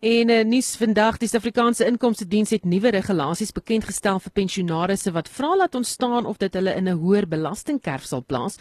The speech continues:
Om hierdie saak vir ons te belig, praat ons nou met die direkteur en beleggingsstrateeg van Brenthurst Wealth, Magnus Huystek.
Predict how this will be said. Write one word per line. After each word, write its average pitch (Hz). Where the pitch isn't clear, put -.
Om 202
hierdie 254
saak 269
vir 262
ons 240
te 208
belig, 202
praat 220
ons 220
nou 208
met 202
die 196
direkteur 190
en 220
beleggingsstrateeg 196
van 180
Brenthurst 185
Wealth, 185
Magnus 170
Huystek. 185